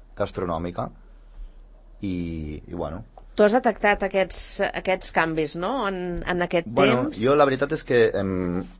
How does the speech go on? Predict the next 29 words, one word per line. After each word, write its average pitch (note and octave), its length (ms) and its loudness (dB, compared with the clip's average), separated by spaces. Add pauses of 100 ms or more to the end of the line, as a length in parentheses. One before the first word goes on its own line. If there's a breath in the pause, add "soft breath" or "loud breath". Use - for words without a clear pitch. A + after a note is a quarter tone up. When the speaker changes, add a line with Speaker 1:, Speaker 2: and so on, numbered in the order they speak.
(180)
Speaker 1:
he A2 160 0
fet C3+ 160 0
una C#3 140 8
mica B2 180 0
aquesta A#2+ 260 2
reflexió A#2 500 2
i A2 100 2
també F2+ 260 0
volíem F#2 500 -2
parlar A2 300 4
d'aquest G#2+ 240 0
tema, B2 300 2 (600 soft breath)
eh, F2+ 680 4 (640 soft breath)
perquè A#2+ 300 6
fa D#3 160 4
poc E3 220 4
vaig B2+ 160 4
veure A#2+ 180 8
una A#2 140 4
notícia B2 380 2
que A2 100 4
com F#2 180 0 (160)
em F#2+ 140 -2
va - 60 2
sobtar, C#2 400 -4
no? G2+ 140 -4 (480 soft breath)
Eh, F#2 760 4 (340)
per G2+ 120 2
Instagram A2+ 560 4